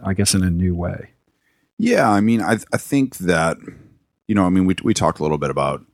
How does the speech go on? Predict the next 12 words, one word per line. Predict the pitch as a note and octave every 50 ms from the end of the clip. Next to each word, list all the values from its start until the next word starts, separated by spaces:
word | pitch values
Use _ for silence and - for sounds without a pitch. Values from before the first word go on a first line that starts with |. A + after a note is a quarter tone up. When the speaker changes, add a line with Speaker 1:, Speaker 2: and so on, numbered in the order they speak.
| _ _ _ _ -
Speaker 2:
you | E2+ D#2+
know, | C#2+ C2+ C#2+ -
sort | - D#2 D2+
of | D2+
going | C2 D2 C#2+ D2 C#2+
out | C2+ C#2 C2
and | C2+ C#2
boozing | - D#2 D2+ D2 - C2
it | B1+ B1
up | C2 C2 C2 - -
and, | - C2 C2+ B1
like, | B1 B1 B1+ B1 B1+ - - _